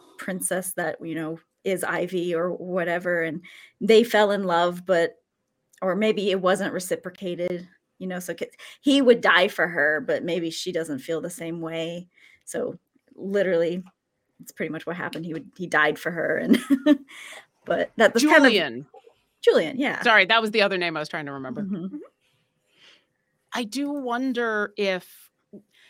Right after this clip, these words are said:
Speaker 2: 'cause we know that at one point the, the train basically did exactly what it did with us, except a long time ago, and where it went off and suddenly everybody just disappeared off the train. And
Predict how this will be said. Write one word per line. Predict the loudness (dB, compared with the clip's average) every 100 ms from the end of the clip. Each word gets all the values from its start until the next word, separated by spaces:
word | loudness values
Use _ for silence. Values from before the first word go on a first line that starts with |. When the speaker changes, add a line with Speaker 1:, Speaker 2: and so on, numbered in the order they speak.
| _
Speaker 2:
'cause | -6 -4
we | -4 -4 -2
know | 0 0 0 0
that | 0 0
at | 0 -2
one | -2 -2
point | -2 -2 -2 -2 -6 -10 -14 -16 -20 _
the, | -10 -10 -10 _ _ -8
the |
train | -6 -2 0 2
basically | 0 -2 -2 -4
did | -2 -2 -2 -4
exactly | -4 -2 -2 -2 -6 -6
what | -6 -6
it | -6
did | -6
with | -2
us, | -2 -2
except | -6 -10 -8
a |
long | -8 -8 -8
time | -4 -4
ago, | -4 -6 -6
and | -8
where | -8 -8
it | -6
went | -6 -4
off | 2 2 2 -4 -20 _ _ _ 0
and | 2 2 0 -8 -10
suddenly | -4 -2 -2 -2 -2 -4 -8 _ -6
everybody | -4 -4 -6 -6
just | -10
disappeared | -8 -8 -4 -2 -2 -2
off | -2 -2
the | -6
train. | -2 -2 -2 -6 -14 -16 _ _ _ 0
And | 0 -2 -6